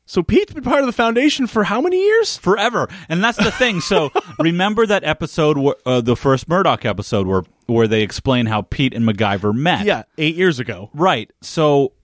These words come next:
Speaker 2: what was Pete doing? He worked for the D X S. He was
Speaker 1: Right.
Speaker 2: working for the D X S
Speaker 1: But the,
Speaker 2: then.
Speaker 1: but the Foundation was still a thing. So I'm wondering,
Speaker 2: Right.
Speaker 1: so I think the D X S, because they worked for the D X S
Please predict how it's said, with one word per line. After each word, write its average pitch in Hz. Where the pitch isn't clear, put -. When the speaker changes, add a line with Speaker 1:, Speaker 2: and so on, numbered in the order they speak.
Speaker 2:
what 165
was 185
Pete 170
doing? 156
He 131
worked 165
for -
the 127
D 107
X -
S. 113
He 147
was 139
Speaker 1:
Right. 147
Speaker 2:
working 151
for 135
the 117
D 113
X 107
S 113
Speaker 1:
But 131
the, 139
Speaker 2:
then. 92
Speaker 1:
but 151
the 151
Foundation 180
was 156
still 165
a 123
thing. 156
So 151
I'm 156
wondering, 190
Speaker 2:
Right. 160
Speaker 1:
so 185
I 170
think 196
the 139
D 190
X 160
S, 151
because 131
they 139
worked 147
for 156
the 131
D 135
X 127
S 120